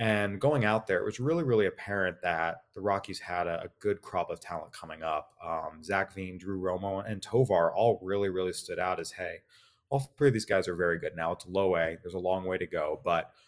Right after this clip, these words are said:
all three of them, their, their talent was really, really apparent, at that time in the California League, that was kinda how they lined up. It was, you know, Veen's the stud, Romo's a really, really good catcher, and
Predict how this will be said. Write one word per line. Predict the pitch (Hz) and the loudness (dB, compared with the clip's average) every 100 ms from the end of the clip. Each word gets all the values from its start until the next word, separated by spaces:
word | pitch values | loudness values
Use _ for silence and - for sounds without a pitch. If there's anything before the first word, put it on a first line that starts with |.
| _ - | _ 2
all | 139 | 2
three | 131 110 | 2 4
of | 101 | 4
them, | 92 90 | 2 -2
their, | 92 | -4
their | 98 90 | -2 -4
talent | - 120 113 92 | -4 -2 -2 -2
was | 92 | -6
really, | 87 90 | -4 -2
really | 87 82 | -2 -4
apparent, | 82 - 110 92 87 - - - - _ - | -6 -4 0 0 -2 -6 -20 -20 -20 _ 0
at | 135 135 | 0 4
that | 139 185 | 4 4
time | - - 131 113 98 | -2 0 2 4 2
in | 95 | -4
the | 90 | -6
California | 101 87 - 143 143 | -2 -2 0 -2 0
League, | 95 92 | 0 0
that | 95 | -2
was | 117 | -4
kinda | - 170 185 | -6 -8 -6
how | 156 | -2
they | 139 113 | 2 4
lined | 107 107 104 | 2 2 2
up. | 95 82 | 2 0
It | 90 | -8
was, | 85 | -10
you | 90 | -12
know, | 82 | -16
Veen's | - 98 107 | -8 -6 -4
the | 107 | -4
stud, | 101 - 98 92 87 | -2 0 2 2 0
Romo's | 85 98 101 95 | 0 0 0 -4
a | 87 | -6
really, | 82 90 90 | -4 -2 0
really | 87 85 | -2 -4
good | 82 82 | -8 -12
catcher, | - 101 95 - 92 | -4 -2 -2 -2 -2
and | 85 | -2